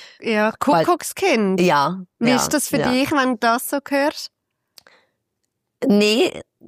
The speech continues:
Speaker 2: ist eigentlich für mich weniger das Problem, weil ich weiß auch, es gibt viele, viele
Speaker 1: Ja.
Speaker 2: Kuckuckskinder.
Speaker 1: Ja.
Speaker 2: Also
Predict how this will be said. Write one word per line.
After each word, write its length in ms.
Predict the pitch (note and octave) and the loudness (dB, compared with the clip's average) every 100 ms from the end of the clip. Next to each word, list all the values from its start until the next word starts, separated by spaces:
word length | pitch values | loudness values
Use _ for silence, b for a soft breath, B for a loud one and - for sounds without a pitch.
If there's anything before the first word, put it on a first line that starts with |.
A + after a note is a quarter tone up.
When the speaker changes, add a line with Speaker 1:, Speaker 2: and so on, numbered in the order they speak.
| - - - _ _ _ | -16 -16 -18 _ _ _
Speaker 2:
ist 180 | - F#3+ | -4 -2
eigentlich 240 | - G3 | -2 -2
für 120 | - F#3+ | 0 2
mich 240 | F#3+ F3+ | 2 2
weniger 320 | E3+ F3 F#3+ | 2 2 2
das 120 | F3 - | 0 0
Problem, 340 | E3 E3+ F3 | -2 0 2
weil 100 | E3 | 0
ich 100 | D#3+ | 0
weiß 260 | D3 F3 C#3 | 0 0 0
auch, 120 | C#3 | -4
es 120 | D3+ | -4
gibt 180 | D3+ - | -6 -6
viele, 420 | - D#3 C3 C#3 - - | -4 -2 0 -2 -8 -6
viele 200 | - E3 | -2 0
Speaker 1:
Ja. 40 | D3+ | 0
Speaker 2:
Kuckuckskinder. 760 | F3+ F3 - - D#3 B2+ C3+ A#2+ | -2 -2 -4 -4 -2 0 0 0
Speaker 1:
Ja. 40 | |
Speaker 2:
Also 280 | C#3+ D#3+ | 2 2